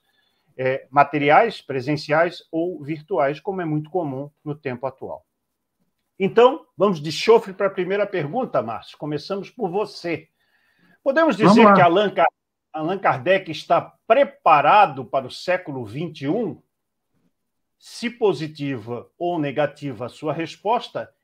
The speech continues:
Speaker 1: em que ele estaria preparado e em que, que ele est-, não estaria preparado?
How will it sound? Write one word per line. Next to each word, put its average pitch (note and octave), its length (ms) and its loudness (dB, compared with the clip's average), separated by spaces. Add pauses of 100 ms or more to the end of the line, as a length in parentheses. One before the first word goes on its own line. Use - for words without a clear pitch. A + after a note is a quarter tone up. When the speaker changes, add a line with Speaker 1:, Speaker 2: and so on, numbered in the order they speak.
(140)
Speaker 1:
em A#3+ 240 -6
que A#3 360 -4
ele E3 240 -2
estaria C#3+ 440 -4
preparado F3 920 -2 (100)
e F#3+ 80 -8
em G3+ 280 -4
que, G#3 240 -4
que G#3+ 120 -14
ele G3+ 360 -10
est-, - 340 -20
não G3 260 -4
estaria D#3+ 460 -4
preparado? D3 560 -8